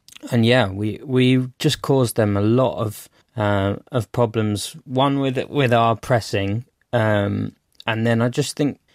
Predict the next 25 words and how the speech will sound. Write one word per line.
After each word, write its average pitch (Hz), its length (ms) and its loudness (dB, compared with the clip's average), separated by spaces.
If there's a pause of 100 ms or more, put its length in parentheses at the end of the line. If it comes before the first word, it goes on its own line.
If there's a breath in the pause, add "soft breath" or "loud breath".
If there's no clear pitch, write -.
(280 soft breath)
overall 143 420 4
intensity 120 680 2
of, 101 160 -4
like, 110 180 0
everything 107 720 0
that - 100 -6
we 113 160 2
did, 104 360 0
they 117 180 2
did 107 180 -2
not 107 380 0
enjoy 98 640 0
a 107 80 -14
chaotic 101 600 -2
game 107 380 2
at - 260 -6
all. 113 260 2 (240)
Um, 98 580 -2
which 127 260 0
is 123 120 -2
funny 139 320 2
when 104 220 2
you 104 100 0
think 110 400 -2
of, 104 340 -2